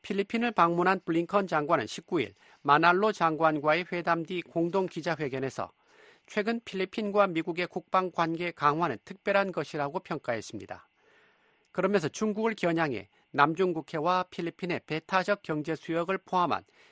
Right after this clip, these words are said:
자유롭고 개방된 인도 태평양에 대한 우리의 공동 비전을 위협하는 행동들에 대해 공통의 우려를 갖고 있다고 말했습니다.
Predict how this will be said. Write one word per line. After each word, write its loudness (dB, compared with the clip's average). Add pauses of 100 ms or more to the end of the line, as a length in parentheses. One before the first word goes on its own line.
(180)
자유롭고 0
개방된 -2
인도 -2
태평양에 -4
대한 -2 (400)
우리의 0
공동 -2
비전을 -2
위협하는 -2
행동들에 -4
대해 -6 (360)
공통의 0
우려를 -2
갖고 -4
있다고 -4
말했습니다. -6